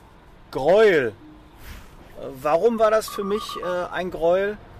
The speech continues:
Weil <laughs> ich halt viel in der Pflege tätig war und die um sechs Uhr angefangen haben und sechs Uhr und dann dementsprechend um fünf Uhr, halb fünf aufstehen nicht meine Zeit war.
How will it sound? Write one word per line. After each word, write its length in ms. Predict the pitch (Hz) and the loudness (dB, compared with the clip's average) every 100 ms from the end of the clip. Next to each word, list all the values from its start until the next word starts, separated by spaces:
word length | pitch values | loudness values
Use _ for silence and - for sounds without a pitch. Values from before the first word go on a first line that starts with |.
| - - - - - | -20 -20 -20 -20 -8
Weil 380 | 135 147 160 156 - | 0 2 2 0 -4
<laughs> 60 | |
ich 220 | 196 185 | -6 -4
halt 180 | 170 165 | 0 -2
viel 160 | - 190 | -2 -4
in 100 | 165 | 0
der 120 | 143 | -2
Pflege 360 | 143 180 214 156 | -2 -4 -4 -6
tätig 400 | 123 120 135 135 | -6 -8 -8 -6
war 200 | 156 226 - - - - - - - - | -6 -6 -14 -20 -20 -20 -20 -20 -6 2
und 180 | 170 | 2
die 60 | 180 | 4
um 120 | 170 | 2
sechs 360 | 131 185 - - | 0 -2 -2 0
Uhr 100 | 151 | 2
angefangen 480 | 185 165 - 127 123 | 2 0 -2 -2 0
haben 360 | 120 139 190 - - - - - | -2 -2 -8 -12 -20 -20 -20 -10
und 180 | - 151 | -4 -2
sechs 320 | 135 170 - | 0 0 0
Uhr 320 | 190 190 196 202 - - - - | -4 0 0 -2 -12 -20 -20 -8
und 160 | 143 156 | -2 2
dann 160 | 160 | 2
dementsprechend 560 | 156 170 156 - 160 160 | 2 0 -2 -2 -2 -2
um 80 | 147 | -4
fünf 340 | - 185 - | -4 -6 -4
Uhr, 180 | 170 160 | 0 2
halb 320 | 147 160 175 | 2 2 0
fünf 400 | - 175 170 - - - - - | -2 -2 -4 -8 -16 -20 -20 -8
aufstehen 680 | 123 170 - - 160 160 156 - - - - | 0 0 0 -2 -2 -2 -4 -12 -20 -16 -6
nicht 500 | 143 180 - - - 135 | -2 -2 -2 -12 -16 -4
meine 400 | 135 147 147 143 | 2 2 2 -4
Zeit 400 | - 143 147 120 | 0 0 0 -4
war. 220 | 104 | -8